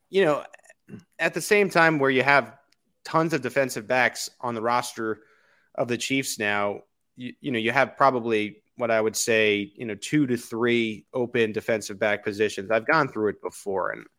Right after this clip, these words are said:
let's go through it quickly again. I think your locks defensive backs wise to make the roster are L'Jarius Sneed, Rashad Fenton, Trent McDuffie,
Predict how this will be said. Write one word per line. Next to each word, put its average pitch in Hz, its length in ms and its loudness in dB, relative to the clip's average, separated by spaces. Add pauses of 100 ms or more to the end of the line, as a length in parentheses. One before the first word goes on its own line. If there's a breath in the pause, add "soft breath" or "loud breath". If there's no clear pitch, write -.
(360 soft breath)
let's 131 200 0
go 127 140 4
through 110 200 -2
it 98 80 -10
quickly 104 420 -2
again. 92 480 -2
I 127 160 2
think 147 300 0
your 113 280 4
locks 123 480 6
defensive 110 520 -4
backs 107 420 0
wise 101 420 0
to - 100 -12
make 98 260 -6
the 104 80 -6
roster 104 720 -2 (640)
are 101 480 0 (140)
L'Jarius 113 600 0
Sneed, 107 480 -4 (760)
Rashad 113 440 0
Fenton, 107 600 -2 (680)
Trent 123 360 -4
McDuffie, 110 840 0